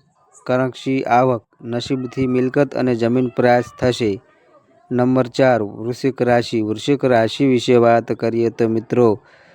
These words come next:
રહસ્યમય લાભ અને ધન વધારો. કેતુના પ્રભાવથી ગુપ્ત ધન અને વારસો, વારસો શનિની દ્રષ્ટિથી સ્થિર ધન પ્રાપ્તિ, ગુરુ મંગળ અને યોગથી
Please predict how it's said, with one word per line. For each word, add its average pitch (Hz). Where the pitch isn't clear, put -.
રહસ્યમય 127
લાભ 117
અને 123
ધન 110
વધારો. 113
કેતુના 131
પ્રભાવથી 120
ગુપ્ત 120
ધન 123
અને 120
વારસો, 113
વારસો 123
શનિની 127
દ્રષ્ટિથી 123
સ્થિર 135
ધન 113
પ્રાપ્તિ, 127
ગુરુ 120
મંગળ 127
અને 131
યોગથી 131